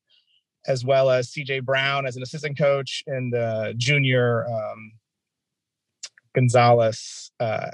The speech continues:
as a, I think he's a Bruin, right, Kaya, as the other assistant coach. So this is, um, pretty amazing that the Fire,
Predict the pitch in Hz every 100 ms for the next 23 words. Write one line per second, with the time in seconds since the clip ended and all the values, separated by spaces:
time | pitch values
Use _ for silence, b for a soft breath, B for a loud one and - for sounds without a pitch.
0 | - - 123 120 113 107 104 - 117 139
1 | 127 117 113 110 104 107 117 117 120 -
2 | - 123 123 127 127 B B B B 139
3 | 131 127 127 135 131 120 120 113 110 104
4 | 95 - - 120 120 135 - 131 120 127
5 | 117 110 110 107 110 - - - 165 139
6 | 135 135 127 123 113 113 120 120 120 117
7 | 113